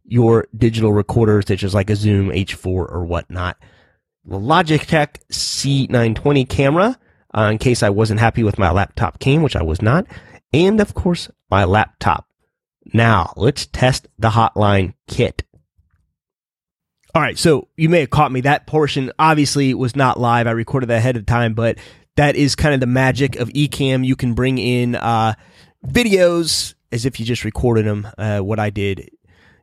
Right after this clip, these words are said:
just then. Uh, I did say we'd test the podcast hotline kit. So first off,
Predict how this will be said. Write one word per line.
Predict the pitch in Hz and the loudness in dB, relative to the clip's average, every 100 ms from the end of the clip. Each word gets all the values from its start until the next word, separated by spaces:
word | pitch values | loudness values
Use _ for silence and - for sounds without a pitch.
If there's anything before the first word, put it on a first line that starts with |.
| - | -14
just | 110 120 117 - - | 0 2 2 -4 -12
then. | 110 113 107 104 - _ - - 127 | -6 -4 -4 -6 -10 _ -20 -6 2
Uh, | 135 131 120 113 104 104 | 4 4 4 4 2 0
I | - 123 | 0 0
did | 135 127 | 0 -2
say | - 151 139 | 0 0 2
we'd | 139 135 | 0 0
test | 151 139 | 0 -2
the | - | -2
podcast | 143 147 - 139 | -2 -2 -2 -4
hotline | - 113 135 123 | -2 -2 -2 -4
kit. | - 117 | -4 -4
So | - 151 123 - - - - | -2 0 0 -2 -12 -20 -12
first | - 175 175 - | 0 0 0 0
off, | 147 139 | 2 2